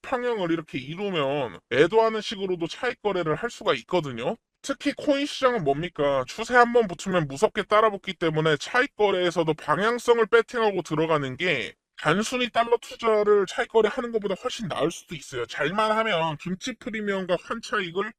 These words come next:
더블로 누릴 수 있거든요. 더블로 수익이 난다라는 것이고 김치 프리미엄 보는 방법을 설명드리면 간단한데요. 구글에다가 그냥 김치 프리미엄이라고 검색을 하세요. 아니면 김프라고 검색하셔도 바로 나옵니다.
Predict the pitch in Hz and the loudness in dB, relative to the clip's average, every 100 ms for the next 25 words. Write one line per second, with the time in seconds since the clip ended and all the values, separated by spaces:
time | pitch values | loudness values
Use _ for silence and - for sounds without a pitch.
0 | - 226 262 285 285 196 165 180 - 151 | -4 2 2 2 0 -2 -10 -10 -12 -10
1 | 147 127 120 147 - 233 247 233 196 202 | -6 -6 -6 -8 -2 -2 -2 -8 -8 -8
2 | 180 139 131 175 156 143 127 123 135 170 | -2 -2 0 2 2 0 -6 -12 -10 -4
3 | 170 110 76 _ _ - 208 - 262 - | -4 -4 -8 _ _ -8 -8 -6 -10 -8
4 | 269 247 240 220 - 170 214 214 202 196 | -8 -2 0 2 2 0 0 0 0 0
5 | 185 - 226 226 202 165 156 151 - 151 | 0 -2 -4 -4 -6 -6 -2 -4 -4 -6
6 | 156 202 180 147 139 160 170 - - - | 2 4 4 2 -2 0 0 -2 -6 -12
7 | 170 190 247 247 226 196 143 135 135 110 | -10 -2 6 6 6 2 4 4 2 0
8 | - 175 175 - 165 - 247 - 240 220 | -4 -2 -2 -4 -8 -8 -10 -8 -4 0
9 | 208 185 175 160 - 127 160 151 175 175 | 0 2 4 2 0 -6 -4 -2 0 0
10 | 147 107 107 147 185 160 160 180 - 214 | 0 -4 -2 -2 -2 -4 -8 -10 -8 -6
11 | 208 190 151 170 180 180 175 156 - 147 | -4 -4 -6 -6 -4 -4 -4 -8 -4 -2
12 | 175 131 147 143 123 156 | 0 0 -2 -4 -2 -2